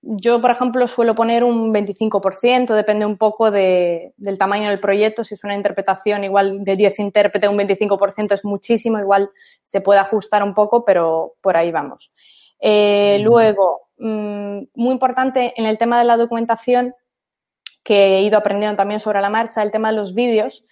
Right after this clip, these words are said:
Speaker 1: que el cliente también te lo tiene que pasar, te tiene que pasar todos los vídeos y los guiones correspondientes, porque yo no voy a
Speaker 2: Ujú.
Speaker 1: hacer de oído,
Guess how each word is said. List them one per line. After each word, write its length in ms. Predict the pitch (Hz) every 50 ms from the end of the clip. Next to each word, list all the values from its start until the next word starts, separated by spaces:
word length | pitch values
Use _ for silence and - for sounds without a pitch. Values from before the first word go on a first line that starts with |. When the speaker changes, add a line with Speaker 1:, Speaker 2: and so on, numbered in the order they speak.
| _ _ _ _
Speaker 1:
que 100 | - 208
el 60 | 202
cliente 380 | - 214 208 214 214 220 220
también 300 | 214 220 208 220 226 226
te 60 | 220 196
lo 80 | 196 190
tiene 180 | 196 202 208 196
que 80 | 208
pasar, 440 | 202 - 208 - - 233 214 202 -
te 80 | 208 185
tiene 160 | 214 208 214
que 100 | 226 220
pasar 360 | 220 214 - 220 208 196 196 -
todos 160 | 220 226 233
los 260 | 240 233 226 208 214
vídeos 460 | 208 247 254 240 220 196 185 180 - - -
y 140 | 269 302
los 220 | 302 277 240 240 208
guiones 380 | 214 226 233 247 240 220 190
correspondientes, 920 | - - 208 220 240 - - 254 247 254 254 240 240 233 220 220 269 294 _ _ _ _ _ _ _ _ _ _ _ _
porque 360 | - 202 190 185 185 190 - 190
yo 140 | 196 208
no 100 | 208 208
voy 160 | 202 208 208 208
a 60 | 202
Speaker 2:
Ujú. 80 | 196 -
Speaker 1:
hacer 380 | - 214 208 202 202 196 208
de 140 | 196 202 196
oído, 640 | 196 202 202 214 214 196 196 208 202 202 202 196 196